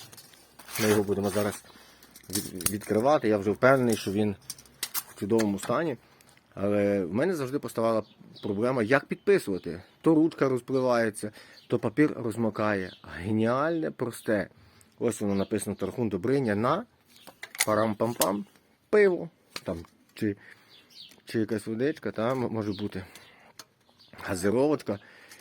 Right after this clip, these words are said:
Е, ми їх викидаємо, а можна їх використовувати з користю. Тут уже є дирочка, де можна прив'язувати на рослину. Ну, геніально просто.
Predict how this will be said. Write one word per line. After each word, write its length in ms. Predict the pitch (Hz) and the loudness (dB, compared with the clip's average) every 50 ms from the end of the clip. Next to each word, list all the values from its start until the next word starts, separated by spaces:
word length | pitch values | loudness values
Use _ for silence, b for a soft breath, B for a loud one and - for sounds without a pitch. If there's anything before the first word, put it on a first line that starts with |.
| B B B B B B - 104 | B B B B B B -6 -2
Е, 20 | 107 107 104 101 101 98 | 0 2 2 2 2 2
ми 160 | 101 117 127 | 2 2 2
їх 160 | 123 117 - | 2 0 -2
викидаємо, 580 | 127 113 - 123 110 143 147 165 170 151 135 123 | -2 -2 -2 0 2 2 4 4 4 2 2 0
а 40 | |
можна 260 | 127 143 143 139 143 135 | 0 0 0 0 0 -2
їх 140 | 131 123 123 | -2 -2 -4
використовувати 800 | 113 - 123 117 113 - - 143 143 147 147 135 127 120 - 110 | -4 -2 -2 -2 -2 -2 0 2 4 4 4 4 2 -2 -4 -10
з 80 | - | -8
користю. 760 | - - 139 143 156 156 143 139 131 - - 131 120 101 - - | -4 0 2 4 4 4 2 0 -2 -4 -2 -2 -2 0 0 0
Тут 160 | 123 117 120 117 | 0 0 0 0
уже 220 | 110 117 117 113 | 2 2 4 4
є 140 | 113 101 101 | 4 4 6
дирочка, 500 | 120 147 170 180 170 156 - - 123 107 | 6 8 8 8 6 4 2 2 0 2
де 80 | 113 | 2
можна 400 | 113 120 123 120 113 120 117 110 - - B B B B B B B B B - - | 4 4 4 4 4 4 2 2 0 -2 B B B B B B B B B -6 0
прив'язувати 640 | 127 120 123 120 127 127 123 117 110 107 107 101 113 | 2 4 6 6 6 6 6 6 4 0 0 0 0
на 120 | 113 110 | 0 0
рослину. 380 | 110 107 - 160 165 151 123 110 | 0 0 2 2 4 4 4 4
Ну, 180 | 113 135 156 143 | 2 2 2 2
геніально 720 | 107 101 135 139 147 147 139 131 123 110 98 92 90 85 - - | 0 0 0 2 2 4 4 6 6 6 6 4 0 -4 -8 -8
просто. 340 | 90 85 - - - 85 | -10 -10 -10 -10 -14 -14